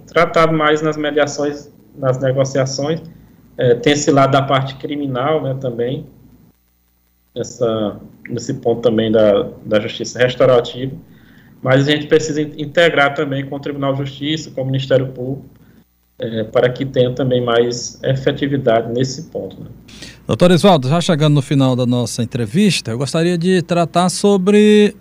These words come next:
Speaker 2: notícia boa aí para os concurseiros, previsão de concurso lá na Defensoria, doutor Isvaldo?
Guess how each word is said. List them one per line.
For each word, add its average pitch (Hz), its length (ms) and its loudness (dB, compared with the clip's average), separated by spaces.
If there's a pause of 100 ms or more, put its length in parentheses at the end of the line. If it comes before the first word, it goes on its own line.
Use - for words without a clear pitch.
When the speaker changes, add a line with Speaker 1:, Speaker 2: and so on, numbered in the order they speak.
Speaker 2:
notícia 160 480 -2
boa 165 220 4
aí 170 80 4
para 165 160 0
os 160 100 2
concurseiros, 170 1080 0 (180)
previsão 151 380 2
de 160 80 0
concurso 165 560 2
lá 139 140 2
na 139 100 2
Defensoria, 151 480 4
doutor 170 240 6
Isvaldo? 131 300 4